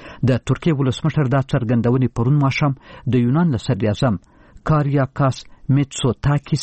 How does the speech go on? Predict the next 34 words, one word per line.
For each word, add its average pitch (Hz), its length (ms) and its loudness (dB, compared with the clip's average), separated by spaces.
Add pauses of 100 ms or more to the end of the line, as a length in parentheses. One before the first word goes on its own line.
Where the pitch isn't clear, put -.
سره 143 220 0
په 135 140 -2
ټلیفوني 120 420 0
خبرو 101 340 -2
کې 143 80 -2 (360)
چې 113 120 0
له 110 120 2
افغانستانه 160 600 0
د 127 120 2
اروپا 151 260 0 (100)
پر 117 100 0 (100)
لور 107 120 2 (360)
د - 80 2
افغان 117 240 0 (100)
کډوالو 113 420 2
د 120 40 0 (120)
پراخې 156 320 0
څپې 139 300 0
پر 131 160 0
وتلو 127 380 2
متمرکزې 117 640 -2
وي 135 100 2 (240)
وکړې. - 320 -4 (720)
د - 20 4 (180)
ترکیې 160 300 0
د - 100 2
ولسمشر 143 440 -2 (100)
دفتر 143 240 -2 (400)
د - 100 -2
ښاغلي 135 400 0
اردوغان 127 420 0
په 120 120 -4
وینا 110 260 2
ویلي، 104 260 2